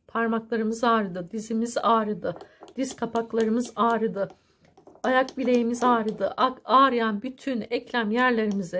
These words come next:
bunu güzelce sü-, yapıştırıyoruz. Kuruyana kadar bekletiyoruz arkadaşlar. Evet arkadaşlar, bunları koyduk. Tamamen kuruyana kadar bekletiyoruz.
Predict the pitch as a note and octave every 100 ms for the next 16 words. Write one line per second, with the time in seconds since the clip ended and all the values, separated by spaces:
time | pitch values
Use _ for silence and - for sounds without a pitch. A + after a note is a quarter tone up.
0 | G#3 A#3 A3 A3 G#3+ A3+ B3 B3 A#3 -
1 | G#3+ G#3+ - A#3 - - _ - C4 C4
2 | - C4+ C#4 B3+ A#3+ - - _ - C#4
3 | C#4 C#4 C#4 D#4 D#4 C4 C4+ C#4+ C4 B3
4 | - A#3+ - A#3 G#3+ G#3+ G3+ - F#3+ E3
5 | _ _ B3 C4+ B3 B3 A#3+ C4 B3 A#3
6 | - C4+ A3+ C#4+ C#4+ B3+ A#3+ D4 C#4+ C#4
7 | B3 A#3+ - C4 C4 C4+ C#4+ B3+ C4 C4
8 | A#3 B3 B3+ B3+ C4+ G#3+ B3+ A#3 A3+ A#3+
9 | A#3 - A3+ G3+